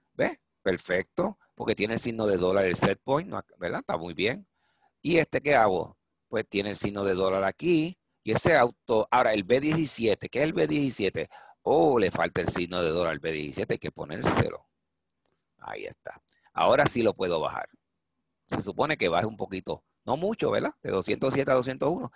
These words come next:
Quiere decir que este valor de cien se mantiene en cien. Y este, bueno, pues se va a mantener el mismo valor, no, nada va a cambiar. Ah, profesor, pero cambió. Ah, porque te falta el signo de dólar aquí. ¿En dónde? En B ocho.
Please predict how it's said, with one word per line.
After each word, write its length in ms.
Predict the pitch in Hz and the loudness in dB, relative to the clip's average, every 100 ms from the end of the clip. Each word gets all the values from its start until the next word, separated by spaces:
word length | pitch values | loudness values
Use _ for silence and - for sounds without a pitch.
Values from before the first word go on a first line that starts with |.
| - _ | -20 _
Quiere 200 | - 139 | -2 0
decir 140 | 147 160 | 2 0
que 80 | |
este 140 | 139 131 | 0 4
valor 260 | 131 131 | 4 4
de 120 | 135 131 | 4 2
cien 240 | 156 151 | 0 -2
se 200 | - 104 | 0 0
mantiene 640 | 87 80 71 87 98 113 | 0 -8 -12 -4 -2 -2
en 120 | 107 85 | -4 -8
cien. 420 | - 85 73 65 _ _ _ _ _ _ | -4 -4 -6 -14 _ _ _ _ _ _
Y 160 | - 131 | 2 4
este, 300 | 120 - 87 | 4 0 0
bueno, 260 | 104 151 | 2 2
pues 120 | - - | 2 2
se 60 | |
va 60 | 95 | 2
a 60 | |
mantener 380 | 95 95 101 101 101 | -2 -4 -2 0 -2
el 100 | 95 | -2
mismo 280 | 95 101 | -4 0
valor, 320 | 95 92 135 294 | 4 4 2 0
no, 180 | 104 | -4
nada 240 | 104 101 95 | 0 2 4
va 80 | 95 | 4
a 40 | |
cambiar. 380 | 92 92 127 143 - - | 0 2 0 0 -8 -2
Ah, 140 | 123 156 | 2 2
profesor, 320 | 202 180 170 | 2 2 2
pero 180 | 202 202 | 2 4
cambió. 640 | 151 123 110 127 175 185 _ - - | 2 2 4 6 6 2 _ -20 0
Ah, 760 | 92 101 107 107 107 107 101 95 | 4 6 6 6 6 6 6 4
porque 380 | 104 104 - 92 | 2 2 2 -4
te 140 | 90 | -4
falta 360 | - 90 87 107 | 0 0 0 0
el 80 | 101 | -2
signo 380 | - 98 107 110 | -2 -4 0 0
de 80 | |
dólar 400 | 104 127 147 117 - | 2 4 4 2 0
aquí. 400 | 87 - 107 - _ _ | -6 -4 -8 -8 _ _
¿En 220 | 165 180 | -2 2
dónde? 460 | 117 92 78 69 - _ | 2 2 -2 -6 -8 _
En 200 | 90 95 | -8 -2
B 160 | 90 90 | 2 4
ocho. 520 | 101 160 131 131 | 4 2 -2 -4